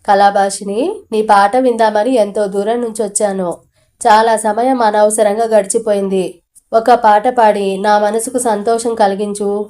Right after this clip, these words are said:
అన్నాడు. ఆ వెంటనే కళాభాషిని వీణ తీసుకుని గొంతెత్తి పాట ప్రారంభించింది. సిద్ధుడు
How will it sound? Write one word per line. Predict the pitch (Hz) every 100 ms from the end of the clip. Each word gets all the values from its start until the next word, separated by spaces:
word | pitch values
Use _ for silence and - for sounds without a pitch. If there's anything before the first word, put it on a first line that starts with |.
| -
అన్నాడు. | 190 185 180 170 160 - _ _ _ _ _ -
ఆ | 214
వెంటనే | 220 214 214 220 240
కళాభాషిని | 233 208 220 214 208 226 208
వీణ | 196 202
తీసుకుని | 208 208 196 - 185 180 175 180
గొంతెత్తి | 208 208 196 190 240
పాట | 240 202 214
ప్రారంభించింది. | 214 196 190 190 185 190 180 175 165 - - - _ _
సిద్ధుడు | - 240 262 262 233